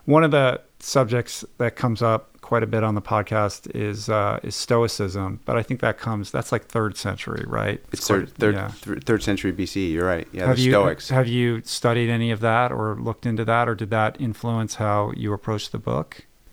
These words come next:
Speaker 2: I, I, I'm fascinated with Stoicism, and, um,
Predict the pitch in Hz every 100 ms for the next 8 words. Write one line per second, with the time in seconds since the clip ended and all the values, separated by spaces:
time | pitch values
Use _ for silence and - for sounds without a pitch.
0 | - 113 113 117 113 104 - 101 113 -
1 | 92 85 - 92 85 - 85 85 90 87
2 | 85 95 90 87